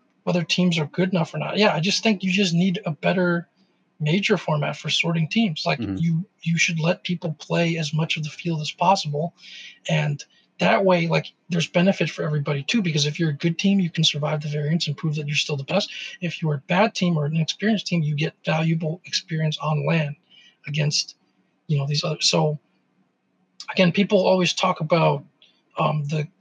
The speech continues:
Speaker 1: Ana major, because I think a lot of that is just people didn't like the outcomes that, that, that happened. And,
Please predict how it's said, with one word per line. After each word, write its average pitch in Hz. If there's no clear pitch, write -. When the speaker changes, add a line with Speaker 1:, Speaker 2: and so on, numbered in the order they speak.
Speaker 1:
Ana 202
major, 143
because 147
I -
think -
a -
lot 85
of 147
that -
is -
just -
people 156
didn't 160
like 156
the 156
outcomes 151
that, -
that, -
that 165
happened. 165
And, 151